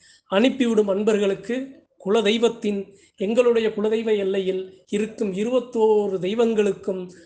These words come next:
அங்கே நிறக்க நிறக்க பூஜையிடும்போது பரிபூரணமாக நான் உங்கள் குடும்பம், உங்களுடைய தொழில், உங்களுடைய ஆரோக்கியம்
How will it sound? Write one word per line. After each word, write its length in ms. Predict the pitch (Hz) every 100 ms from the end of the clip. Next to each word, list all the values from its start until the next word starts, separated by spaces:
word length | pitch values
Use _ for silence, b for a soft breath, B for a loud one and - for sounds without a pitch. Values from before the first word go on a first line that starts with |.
| B
அங்கே 400 | 185 185 185 180
நிறக்க 440 | 180 208 220 226
நிறக்க 380 | 220 226 240 226
பூஜையிடும்போது 760 | 190 208 202 196 190 185 185 175
பரிபூரணமாக 1000 | 175 202 214 247 254 233 214 202 202 175 B B B B _
நான் 280 | 180 185 180
உங்கள் 340 | 185 185 185
குடும்பம், 560 | 208 196 240 240 247 247
உங்களுடைய 580 | 196 196 190 175 175
தொழில், 340 | 170 196 240 247
உங்களுடைய 580 | 185 196 190 180 180 175
ஆரோக்கியம் 680 | 190 214 220 208 233 233